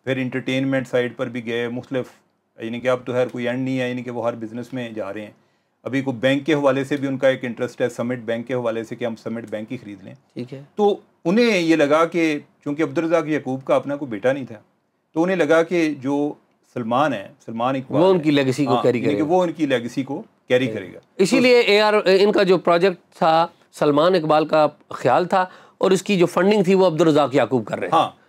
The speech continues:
Speaker 1: तो
Speaker 2: ठीक।
Speaker 1: अब ये है कि जो एआरवाई के जो आप समझें कि जो मेजर एक शेयर होल्डर हैं वो
Speaker 2: हाँ।
Speaker 1: सलमान इकबाल है।
Speaker 2: ठीक, मैं एक चलते चलते आप,
Speaker 1: हाँ।
Speaker 2: बात आपकी पूरी हो गई।
Speaker 1: हाँ, हाँ।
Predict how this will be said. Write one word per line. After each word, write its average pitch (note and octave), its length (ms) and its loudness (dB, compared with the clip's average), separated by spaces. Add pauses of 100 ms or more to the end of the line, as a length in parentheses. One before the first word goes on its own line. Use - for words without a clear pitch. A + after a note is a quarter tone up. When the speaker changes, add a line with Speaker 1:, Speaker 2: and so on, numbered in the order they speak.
Speaker 1:
तो F3+ 100 0
Speaker 2:
ठीक। F#3 120 2
Speaker 1:
अब G#3 160 2
ये G#3+ 200 2
है A3 100 2
कि A3 120 -2
जो F#3+ 400 0 (120)
एआरवाई F#3 440 4
के F3+ 160 -2
जो E3+ 120 2
आप D#3 160 0
समझें E3 320 -4
कि E3+ 120 -4
जो E3 140 -4
मेजर D#3+ 480 0
एक D#3 140 -2
शेयर F3+ 280 0
होल्डर A#2+ 320 -2
हैं G#2+ 140 -12 (200)
वो C3+ 80 -6
Speaker 2:
हाँ। - 80 -6
Speaker 1:
सलमान A#2 320 -4
इकबाल F2 300 -12
है। F2+ 140 -20
Speaker 2:
ठीक, G3+ 160 -4 (420)
मैं A3 220 2
एक G3 180 0
चलते G3+ 320 2
चलते D#3+ 260 2
आप, C3 220 4
Speaker 1:
हाँ। C3 80 -2
Speaker 2:
बात F#3+ 200 4
आपकी G3 180 2
पूरी G#3+ 200 2
हो G3 100 6
गई। D3+ 100 4
Speaker 1:
हाँ, C#3+ 120 4
हाँ। A2+ 120 -10